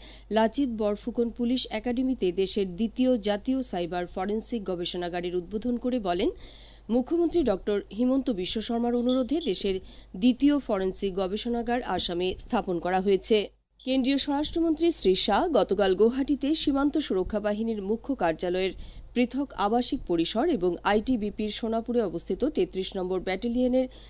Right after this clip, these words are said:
তিনশো ষাট জন জওয়ানের ব্যারেক আধিকারিকের মেস এবং দশটি বিছানাযুক্ত চিকিৎসালয়ের ভার্চুয়াল ব্যবস্থার মাধ্যমে উদ্বোধন করেন। একই সঙ্গে তিনি শ্রীকোনার আসাম রাইফেলসের মহাপরিদর্শকের মুখ্য কার্যালয় এবং শিলচরের খনিজ শাখারও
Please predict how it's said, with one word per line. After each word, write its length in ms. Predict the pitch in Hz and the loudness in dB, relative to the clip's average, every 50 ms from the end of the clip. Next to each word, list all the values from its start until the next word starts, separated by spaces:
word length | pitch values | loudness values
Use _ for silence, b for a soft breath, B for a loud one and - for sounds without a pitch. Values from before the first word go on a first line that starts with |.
| B B B | B B B
তিনশো 340 | - 254 262 254 - - 302 | 2 2 2 2 2 0 -2
ষাট 320 | 277 - 247 196 190 190 190 | -2 0 0 0 0 0 0
জন 200 | 214 214 220 202 | 0 0 0 2
জওয়ানের 440 | 196 208 208 214 214 220 220 220 | 2 2 4 4 4 4 2 0
ব্যারেক 460 | 208 - - 196 202 208 247 262 - - | -2 -2 -4 -2 0 0 0 0 0 -2
আধিকারিকের 640 | - 170 160 196 185 196 180 180 175 - 190 185 165 | -4 -2 -2 -4 -4 0 0 -2 0 0 -4 -4 -2
মেস 320 | 165 175 196 254 - - | -2 -2 -2 -2 -2 -4
এবং 280 | 196 180 180 175 175 160 | -4 -2 -2 -2 -2 0
দশটি 400 | 175 180 180 - - - 208 190 | -2 -2 -2 -4 -6 -6 -6 -6
বিছানাযুক্ত 760 | 190 214 220 - - 262 262 254 233 175 160 - - - 180 | -4 -6 -6 -4 -4 -2 -2 0 0 -2 -4 -4 -2 -4 -4
চিকিৎসালয়ের 720 | 170 - - 208 240 233 - - 226 180 160 165 170 165 165 B B B B B B B | -4 -4 -8 -6 -6 -6 -4 -4 -4 -2 0 2 2 0 0 B B B B B B B
ভার্চুয়াল 460 | 180 220 220 226 220 - - 269 269 247 | -4 0 0 0 0 0 -2 0 0 2
ব্যবস্থার 420 | 196 165 160 175 - - 190 180 | 0 0 0 -2 -6 -4 -4 -2
মাধ্যমে 360 | 180 175 170 - 190 202 247 | -2 -2 -2 -4 -2 0 0
উদ্বোধন 440 | 320 285 175 - 175 170 170 185 180 | 0 0 -2 -2 -4 -4 -2 -2 -4
করেন। 320 | 170 185 180 185 175 175 - B B B B B B B | -2 -2 0 0 0 -2 -4 B B B B B B B
একই 240 | 226 240 233 294 | 2 2 2 2
সঙ্গে 340 | 277 - 311 294 294 311 359 | 0 0 2 2 2 2 2
তিনি 320 | 339 - 220 196 196 196 196 | 2 2 2 4 4 2 2
শ্রীকোনার 560 | - - - 240 240 233 262 262 262 262 269 269 B B B B B B | 0 -4 -2 -2 0 2 2 0 2 0 -2 -2 B B B B B B
আসাম 400 | - 240 240 - 285 294 294 262 | 0 0 0 0 0 0 2 2
রাইফেলসের 640 | 185 170 175 - 196 190 185 - - 208 214 202 - - - - | 2 0 0 0 -2 -2 -2 -2 -4 -2 -2 -4 -4 -8 -16 -14
মহাপরিদর্শকের 960 | - 202 208 202 220 240 240 262 247 247 226 247 240 240 - 262 247 262 254 220 | -8 -4 -4 -2 -2 -2 -2 0 -2 -2 0 0 -2 -2 -2 -4 -2 -2 -2 0
মুখ্য 300 | 175 156 156 - 190 165 | 0 -2 -2 -4 -6 -2
কার্যালয় 480 | - 170 175 170 - 190 185 220 302 | 0 0 0 0 -2 -2 0 0 0
এবং 220 | 330 240 190 180 180 | 0 0 0 -2 -2
শিলচরের 520 | - - 208 190 - 214 208 202 208 196 | -2 -4 -4 -4 -2 -2 -2 0 -2 -2
খনিজ 400 | 196 - 226 233 240 233 226 254 | -4 -4 -2 -2 -2 -2 -2 -4
শাখারও 500 | 247 - 196 139 - - 170 175 180 - | -4 -2 -4 -6 -4 -4 -4 -4 -4 -4